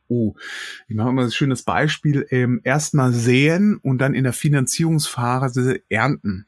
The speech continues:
Also die Finanzierungsphase ist so dreißig bis fünfundvierzig Tage ungefähr lang. Dort haben also die Unterstützerinnen Zeit, dann, ähm, das Geld, ähm, der Kampagne beziehungsweise dem Projekt zu geben. Ähm, und wie in der Vorbereitung so ein bisschen angedeutet,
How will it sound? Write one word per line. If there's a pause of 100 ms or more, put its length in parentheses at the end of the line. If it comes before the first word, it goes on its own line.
Also
die
Finanzierungsphase
ist
so
dreißig
bis (240)
fünfundvierzig
Tage
ungefähr
lang. (340)
Dort (100)
haben
also
die
Unterstützerinnen
Zeit,
dann,
ähm, (300)
das
Geld,
ähm,
der
Kampagne
beziehungsweise
dem
Projekt
zu
geben. (760)
Ähm,
und
wie
in
der
Vorbereitung
so
ein
bisschen
angedeutet,